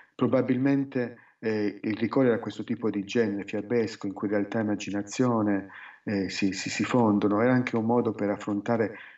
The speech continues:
il tema centrale poi del libro, che è il tema della morte,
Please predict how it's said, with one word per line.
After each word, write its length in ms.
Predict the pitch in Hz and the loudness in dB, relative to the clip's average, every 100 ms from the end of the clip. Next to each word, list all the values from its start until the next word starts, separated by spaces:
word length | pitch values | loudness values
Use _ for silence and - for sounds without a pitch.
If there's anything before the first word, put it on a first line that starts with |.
| _ | _
il 140 | 101 101 | -6 -2
tema 300 | 117 101 95 | 2 2 0
centrale 540 | - 92 92 123 104 | -2 -4 0 0 2
poi 160 | 98 92 | 0 -4
del 140 | 95 | -2
libro, 220 | 107 101 92 | -2 -2 -4
che 120 | 92 | -6
è 20 | |
il 60 | 92 | -4
tema 220 | 104 92 | -2 0
della 180 | 95 98 | 0 2
morte, 400 | 117 117 104 | 2 0 -6